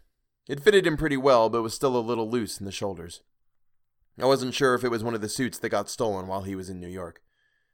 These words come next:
"You know," I finally said, "I've read both of the biographies, Joshi's and DeCamp's." He grimaced.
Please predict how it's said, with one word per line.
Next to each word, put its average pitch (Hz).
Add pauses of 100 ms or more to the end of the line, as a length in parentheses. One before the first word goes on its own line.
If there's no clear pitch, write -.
(960)
"You 131
know," 135 (140)
I 107
finally 107
said, 98
"I've 110
read 131
both 123
of 107
the 101
biographies, 90 (300)
Joshi's 123
and 92
DeCamp's." 92 (880)
He 107
grimaced. 98